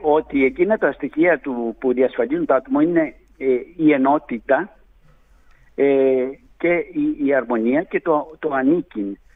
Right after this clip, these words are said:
Δηλαδή, ε, ε, να είναι, να έχει αυτή την αίσθηση ότι ανήκει σε ένα σύνολο, είναι αποδεκτό, είναι αποδεκτό, είναι μέρος αυτού του, του συστήματος, ε, ισότιμο, με σεβασμό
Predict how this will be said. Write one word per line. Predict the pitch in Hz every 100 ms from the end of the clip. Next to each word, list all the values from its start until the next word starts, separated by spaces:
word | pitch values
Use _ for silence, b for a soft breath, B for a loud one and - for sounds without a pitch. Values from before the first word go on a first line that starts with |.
| _ _
Δηλαδή, | 131 131 131 123 156 147 123 107 _ _ _ _
ε, | - 127 123 123 117 107 - - - _ - _ - - - -
ε, | 135 117 117 _ _ -
να | 120 127
είναι, | 123 143 190 170 143
να | 127
έχει | 156 -
αυτή | 160 135
την | 127
αίσθηση | 127 131 120 - - 117 117
ότι | 135 131 120
ανήκει | 117 127 180 -
σε | 139
ένα | 113
σύνολο, | - 117 107 107 127 170 b b b
είναι | - 143 196
αποδεκτό, | 165 - 135 160 - - 123 - - _ _ _ _ _ _
είναι | 135 156
αποδεκτό, | 147 - 117 117 - 120 - -
είναι | - 156 143
μέρος | 131 175 175 123
αυτού | 117 - 117
του, | 113 107
του | 107
συστήματος, | - 107 - 107 107 160 160 - _ -
ε, | - 135 359
ισότιμο, | 127 - 131 131 135 139 170 160
με | 131 147
σεβασμό | 151 123 117 - 113 127 202